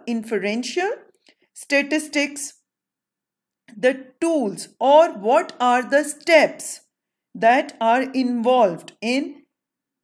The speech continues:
inferential statistics? There are basically three steps that we have to define the population that you are studying or you are interested in. Draw a representative sample from that population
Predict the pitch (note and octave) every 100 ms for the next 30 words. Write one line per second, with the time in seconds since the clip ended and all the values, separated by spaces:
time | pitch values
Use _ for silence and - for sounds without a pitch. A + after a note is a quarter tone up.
0 | - A#3 A3 A3+ A3+ C4 C4 E4+ F4 -
1 | G#3+ F#3+ B3+ C4 D#4+ F4+ - B3 C4 C4+
2 | B3 A#3+ A#3+ C4+ D#4 D#4+ E4 - C#4+ D4
3 | D4 B3 D3 - _ _ _ G#3 G#3 A#3+
4 | C4+ - A3+ A#3+ A3 B3 - E4 A#3 -
5 | - A#3+ C#4 D#4+ E4+ C#4 B3 C#4 C#4 C#4
6 | C#4 E4 E4+ E4+ A3+ A#3 C#4 B3+ C#4 C#4+
7 | C4+ C#4 D4 D4+ D4 D4 F4+ G4+ - C4
8 | B3 C4+ C4+ C4+ C4+ C4 C4 B3 B3 D#4
9 | D#4 E4 F4+ - _ _ _ _ _ -
10 | E3+ B3 D4 F4+ - C#4 C4 - A#3 F3
11 | A3 G#3+ A3+ A#3 A#3 D#4+ E4 - C4 B3+
12 | C4 D4+ D#4 - B3+ B3 A#3 A#3 C#4 C#4+
13 | C#4+ C#4 C4+ C#4 C4+ - D#4 E4+